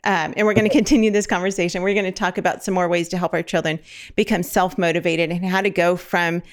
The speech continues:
Speaker 1: the discipline phase to the discipleship phase. Um, where can people find out more about you, Matthew, and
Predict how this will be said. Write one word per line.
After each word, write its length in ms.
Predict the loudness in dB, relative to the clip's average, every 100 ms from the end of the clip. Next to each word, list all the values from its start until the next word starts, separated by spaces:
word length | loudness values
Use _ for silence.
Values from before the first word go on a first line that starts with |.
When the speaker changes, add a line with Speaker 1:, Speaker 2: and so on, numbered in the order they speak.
| -20 _
Speaker 1:
the 320 | 2 2 0
discipline 520 | -2 0 0 0 0
phase 420 | 2 2 2 0 -4
to 500 | -2 0 2 4 4
the 120 | 2
discipleship 760 | 0 0 -2 -2 -4 -2 -4 -2
phase. 460 | -2 -2 -4 -6 -14 -20 -18 -4
Um, 280 | -2 -2 -6
where 320 | 0 2 2
can 180 | 0 0
people 260 | 0 0 0
find 300 | 0 0 0
out 140 | 0
more 320 | 0 2 2
about 320 | 0 0 -2
you, 160 | 0 2
Matthew, 540 | 2 0 0 2 2
and 460 | 2 0 0 -2